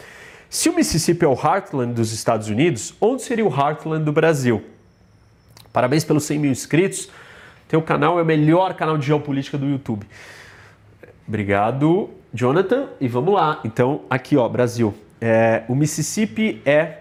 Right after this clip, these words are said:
o heartland dos Estados Unidos. Onde é o heartland do Brasil? O heartland, normalmente, é aquilo que produz talvez a maior riqueza, seja o lugar mais estratégico.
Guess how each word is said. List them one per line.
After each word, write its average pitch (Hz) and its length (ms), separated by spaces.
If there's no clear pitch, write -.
o 143 60
heartland 147 640
dos 135 180
Estados 139 380
Unidos. 120 340
Onde 160 200
é - 20
o 135 60
heartland 131 500
do 127 60
Brasil? 113 440
O 147 80
heartland, 180 520
normalmente, 151 800
é 117 60
aquilo 165 360
que 165 120
produz 160 880
talvez 170 300
a 185 40
maior 180 260
riqueza, 160 580
seja 139 280
o 156 40
lugar 160 200
mais 165 300
estratégico. 156 880